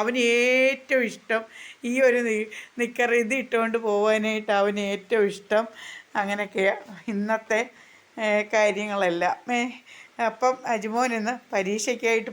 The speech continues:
പോയിട്ടുണ്ട്. നമുക്ക് നോക്കാം എന്തുമായിരിക്കും എഴുതിയിട്ട് വരുന്നതെന്നുള്ളത്. അപ്പോൾ ഇന്നത്തെ വീഡിയോ ഇത്രയേ ഉള്ളൂ. എല്ലാവരും വീഡിയോ കാണണം, സബ്സ്ക്രൈബ് ചെയ്യണം, സപ്പോർട്ട് ചെയ്യണം. വിളക്കൊക്കെ ഇന്നലെ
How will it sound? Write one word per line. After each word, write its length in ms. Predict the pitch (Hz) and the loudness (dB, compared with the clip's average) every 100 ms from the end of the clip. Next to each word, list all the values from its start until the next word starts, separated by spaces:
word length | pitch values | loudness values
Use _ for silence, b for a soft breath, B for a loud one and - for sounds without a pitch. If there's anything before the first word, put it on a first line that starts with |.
| 202 | -4
പോയിട്ടുണ്ട്. 560 | 190 214 208 196 185 240 B B - - | -2 -2 -4 -4 -4 -6 B B -10 -4
നമുക്ക് 300 | 202 202 240 220 | -2 -2 -2 -2
നോക്കാം 400 | 208 196 202 220 - 202 | -2 -2 -2 -2 -4 -6
എന്തുമായിരിക്കും 680 | 196 208 202 190 170 214 233 185 | -2 2 2 2 -2 -8 -8 -4
എഴുതിയിട്ട് 460 | 185 185 202 208 220 185 | -4 -2 -4 -4 -4 -4
വരുന്നതെന്നുള്ളത്. 800 | 170 170 185 180 165 165 170 226 B B B - | -4 -4 -4 -4 -4 0 0 -2 B B B -6
അപ്പോൾ 160 | 220 254 233 | 0 0 2
ഇന്നത്തെ 340 | 233 247 262 247 | 0 0 2 2
വീഡിയോ 300 | 214 190 202 220 180 | 0 0 2 2 -2
ഇത്രയേ 360 | 180 202 196 196 | -4 0 2 2
ഉള്ളൂ. 180 | 170 185 233 B B _ 196 | 2 -2 -4 B B _ -4
എല്ലാവരും 680 | 190 202 226 226 202 202 262 - 220 | -2 -2 2 4 4 2 -2 -4 -6
വീഡിയോ 320 | 196 190 196 185 | -2 0 0 2
കാണണം, 400 | 180 175 180 226 - | 0 -2 -4 -8 -10
സബ്സ്ക്രൈബ് 500 | - 185 - 190 196 196 | -12 -12 -4 -2 -2 0
ചെയ്യണം, 320 | 240 190 202 208 | 0 0 -4 -4
സപ്പോർട്ട് 440 | 220 - 196 196 208 | -8 -6 -6 -6 -4
ചെയ്യണം. 360 | 185 175 180 196 B B B B - 208 | -4 -4 -6 -10 B B B B -4 2
വിളക്കൊക്കെ 600 | 226 214 226 262 240 262 208 - B - - - 240 214 202 B B - 233 | 4 4 2 -2 0 0 0 -2 B -20 -10 -2 0 0 -2 B B -6 -4
ഇന്നലെ 300 | 220 233 | 0 2